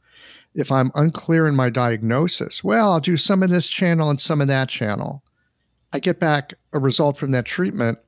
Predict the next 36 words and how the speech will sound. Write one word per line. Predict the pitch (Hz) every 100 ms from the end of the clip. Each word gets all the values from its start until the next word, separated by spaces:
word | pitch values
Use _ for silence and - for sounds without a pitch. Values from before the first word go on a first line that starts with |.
| _ _ _
I'm | 123
still | 110 - 196 147
unclear | 113 - 113
because | 104 113 120
I | 117
wasn't | 123 123 135
clear | - 139 120
in |
the | 113
beginning | 110 101 120 104 101 _ 165 -
what | 120 113
I | 107
thought | 117 110
I |
was | 104 - -
looking | - 117 104
at. | 120 -
And | 131 117 117 - - - - _
the | 143
more | 131 147 151
clear | - - 160 147
I | 135 131
can | - 120
be, | 107 139 147 117 107 110 123 127 _ _ _ _ _ 135
I |
think | 131 123
the | -
more | 120 123 120
I'm | 127
able | 127 123 123
to | -
learn | 117 120 123
from | 110 120 113
the | 110
experience. | 101 - - 156 160 123 110 -
Plus, | - - - 185 170 120 139 - - -